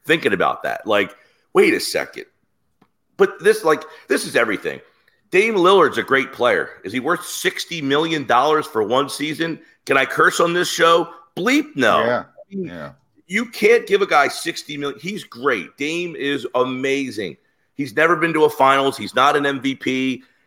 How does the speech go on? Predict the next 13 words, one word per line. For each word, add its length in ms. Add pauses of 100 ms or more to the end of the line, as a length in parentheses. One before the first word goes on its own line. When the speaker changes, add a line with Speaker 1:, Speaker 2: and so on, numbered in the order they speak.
(120)
Speaker 1:
You 120
can't 340
pay 260
that 220
man 240
sixty 480
million. 320
I 100
don't 180
care 240
what 140
the 60
go. 240